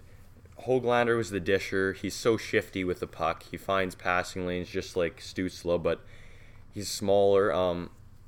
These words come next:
still has some warts defensively. I'd say his straight line speed isn't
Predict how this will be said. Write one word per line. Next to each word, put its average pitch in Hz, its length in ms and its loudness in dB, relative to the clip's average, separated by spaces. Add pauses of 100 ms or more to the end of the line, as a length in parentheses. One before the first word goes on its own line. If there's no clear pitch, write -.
(480)
still 147 260 -4
has 135 160 -2
some 101 220 -6
warts 101 300 -4
defensively. 98 640 0
I'd 101 120 2
say 110 160 0
his 104 160 0
straight 101 380 -2
line 98 240 0
speed 98 380 -4
isn't 92 400 -2